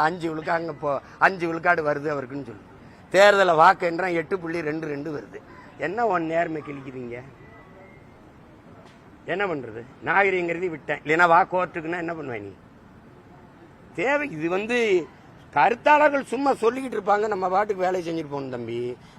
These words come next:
நான் மக்களுக்கானவன், என் வெற்றியின் தோல்வி என் மக்களுக்கானது, அதை அவங்க தான் முடிவு பண்ணணும். இப்ப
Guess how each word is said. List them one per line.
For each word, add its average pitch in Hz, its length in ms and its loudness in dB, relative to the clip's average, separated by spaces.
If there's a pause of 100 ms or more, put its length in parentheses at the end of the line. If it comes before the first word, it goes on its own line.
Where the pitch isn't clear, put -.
(140)
நான் 147 180 0 (120)
மக்களுக்கானவன், 123 680 -8 (460)
என் 127 160 -6
வெற்றியின் 175 460 -4
தோல்வி 156 220 -2 (100)
என் 127 140 -6
மக்களுக்கானது, 131 560 -8 (100)
அதை 143 180 0
அவங்க 190 300 -6
தான் 175 140 -2
முடிவு 139 200 -10
பண்ணணும். 107 260 -20 (2500)
இப்ப 170 180 6